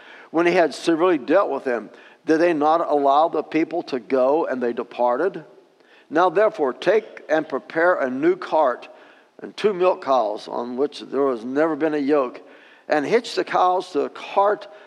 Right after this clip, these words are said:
and take their calves home away from them. Take the ark of the Lord and place it on the cart and put the articles of gold which you return to him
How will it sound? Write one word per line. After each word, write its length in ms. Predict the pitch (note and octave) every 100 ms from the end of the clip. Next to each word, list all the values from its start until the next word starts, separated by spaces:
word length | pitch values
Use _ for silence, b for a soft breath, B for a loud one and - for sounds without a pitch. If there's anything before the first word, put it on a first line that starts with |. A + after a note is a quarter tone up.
| B
and 200 | B2+ C3
take 260 | - G#3+ -
their 140 | D#3+
calves 440 | - E3+ E3+ D3+ -
home 220 | E3 D#3
away 380 | A#2+ A#2 F#3 F#3+
from 380 | - F3 F#3
them. 240 | C3 A2+ G#2+ - - _ _ b b b b b b b _ _
Take 240 | - A#3 A#3
the 140 | D#3+
ark 280 | - F3 G3+
of 100 | D#3
the 60 | C3+
Lord 500 | C3+ D#3+ F#3 G3 D#3+
and 280 | C3 B2+
place 360 | - F3 F#3+ -
it 60 | D#3+
on 160 | C#3
the 100 | A#2+
cart 480 | - D#3+ E3 F3+ - - B B
and 260 | A#2+ B2 -
put 260 | - A3
the 220 | - C#3+ - - -
articles 500 | D#3+ F3 F3+ E3 C#3
of 200 | A2 G#2+
gold 340 | C3 E3 E3+
which 200 | B2+ -
you 180 | D3+ C#3
return 460 | B2 - D#3+ F3+ E3
to 120 | D#3
him 280 | E3 E3